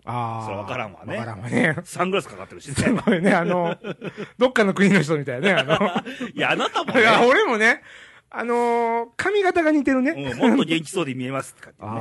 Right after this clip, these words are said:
Speaker 1: ー、いいね。ありがとうございます。
Speaker 2: で、にわか一番いいよね、これ。
Speaker 1: いいよね、べっぴんさんでね。まあ、あの、
Speaker 2: はい。
Speaker 1: 実物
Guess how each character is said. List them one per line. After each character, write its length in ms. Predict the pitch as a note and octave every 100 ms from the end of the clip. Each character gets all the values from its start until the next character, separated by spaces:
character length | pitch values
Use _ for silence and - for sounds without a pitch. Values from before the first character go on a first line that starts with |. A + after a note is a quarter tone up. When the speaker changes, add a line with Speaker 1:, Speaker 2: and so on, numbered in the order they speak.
| A2+ A2
Speaker 1:
ー、 80 | A2+
い 40 |
い 20 | C3
ね。 140 | F3
あ 100 | G#2
り 60 | C3+
が 80 |
と 80 | C3
う 20 |
ご 40 | A2+
ざ 40 |
い 40 | F#3
ま 100 | E3+
す。 60 |
Speaker 2:
で、 80 | A3+
に 100 | A#3+
わ 100 | F#4+
か 120 | A3+
一 160 | C#3+ F3
番 180 | F#3 E3+
い 40 |
い 60 | D#3
よ 100 | F#2+
ね、 40 | -
こ 60 | - _ -
れ。 60 |
Speaker 1:
い 20 |
い 40 | B3
よ 100 | A3
ね、 60 |
べ 100 | D#3
っ 40 | C#4+
ぴ 180 | - B3+
ん 60 |
さ 140 | G3 G#3+
ん 60 |
で 120 | G#3+
ね。 340 | A3+ C#4 B2+ - _ _ -
ま 120 | - D4
あ、 20 |
あ 60 |
の、 440 | - F#3+ F3 G#3+ - - G#3
Speaker 2:
は 260 | A#2+ B2 F#2+
い。 60 | - -
Speaker 1:
実 240 | E3 D#3
物 60 | E3+